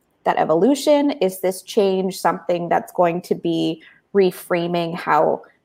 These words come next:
America positions itself, or is our national, uh, frustration with our current situation and our lack of willingness to identify this as a defeat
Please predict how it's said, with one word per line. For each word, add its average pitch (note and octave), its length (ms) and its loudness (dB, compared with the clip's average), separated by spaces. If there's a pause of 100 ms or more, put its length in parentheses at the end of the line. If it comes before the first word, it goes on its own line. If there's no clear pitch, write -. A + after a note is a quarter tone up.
(180)
America E3+ 520 2
positions F#3+ 460 0
itself, C#4 560 0
or G#3 220 4
is G#3 260 2
our F3 340 2
national, F#3 840 -2 (1600)
uh, D#3+ 480 4 (200)
frustration G3+ 920 2 (120)
with F3 160 -2
our E3+ 120 0
current D#3+ 300 -2
situation F3+ 640 0
and E3+ 140 -2
our F3 420 0 (380)
lack F#3+ 300 0
of F3 260 2 (300)
willingness F3+ 720 -4
to F3 220 -2
identify F3 640 2
this - 240 2
as A#3 260 4
a G#3 60 8
defeat D#3+ 600 -4